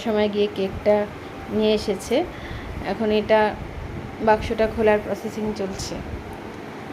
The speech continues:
এই দেখো, খুলে গেছে। এই যে কেকটা আমার ছেলেই চয়েস করে দিয়েছে, কেকটা ওর পছন্দ মতনই করা হয়েছে, কারণ প্রতিবার ওর চয়েস অনুযায়ী কেকটা অর্ডার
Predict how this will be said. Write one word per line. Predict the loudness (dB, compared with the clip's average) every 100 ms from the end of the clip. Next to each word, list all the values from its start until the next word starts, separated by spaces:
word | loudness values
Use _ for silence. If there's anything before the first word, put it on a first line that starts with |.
| -10 -12 -12 -12 -10 -10 -10 -10 -10 -10 -10 -12 -12 -10 -10 -10 -8 -4
এই | 0
দেখো, | 0 0 -6
খুলে | 0 4 6
গেছে। | 4 2 2 2 -2 -2 -2 0 0 0 0 0 -2 -6 -6 0
এই | 2
যে | 4 4
কেকটা | 4 2 2 2 2 -2 -12 -12 -12 -12 -12 -10 -10 -10 -10 -10 -10 -10 -10 -10 -10 -8 -6 -6 0
আমার | 2 2 2
ছেলেই | 2 4 4 2 -2 2
চয়েস | 4 4 4
করে | 4 4 4
দিয়েছে, | 2 2 -6 -6
কেকটা | -8 -6 -4 2
ওর | 4 4 2
পছন্দ | 0 -2 -2
মতনই | -2 -2 -2 0
করা | 0 0
হয়েছে, | -2 -6 -8 -8 -10 -8
কারণ | 2 4 6
প্রতিবার | 6 8 8 8
ওর | 4 0 -12 -8 4
চয়েস | 8 8 4
অনুযায়ী | 0 6 8 8 6 0 -10 -10 -8 -2
কেকটা | -2 0 0
অর্ডার | 0